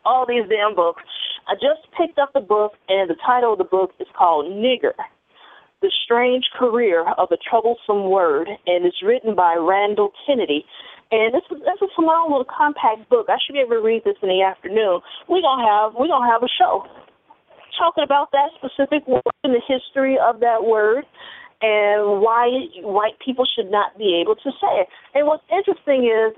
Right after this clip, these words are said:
uh, one particular, um, secular podcast, they had some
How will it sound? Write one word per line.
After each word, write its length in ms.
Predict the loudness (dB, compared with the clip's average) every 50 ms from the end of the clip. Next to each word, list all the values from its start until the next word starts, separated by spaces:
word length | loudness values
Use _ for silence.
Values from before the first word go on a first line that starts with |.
| 0 0
uh, 220 | 2 2 2 2
one 240 | 2 0 0 0 -2
particular, 840 | -2 -4 -4 -2 -2 -2 0 0 0 2 2 4 2 2 2 0 0 0 2
um, 260 | 2 2 2 -2 -6 -8 -2 0
secular 560 | 0 0 0 -2 -2 0 2 2 2 0 -2 -6 _ _ -20 -20 -20 -16 _
podcast, 760 | 0 0 2 2 0 -2 -6 -2 -2 0 0 0 -2 -4 -6 -14 -20 _ _ -20 -20 -20 -20 -20 -20 _ _ _ _ _ -4
they 180 | -2 0 0 2
had 420 | 2 2 2 4 4 2 0 0 -4 _ _ _ _ _ -20 -8 -2 -2
some 100 | -2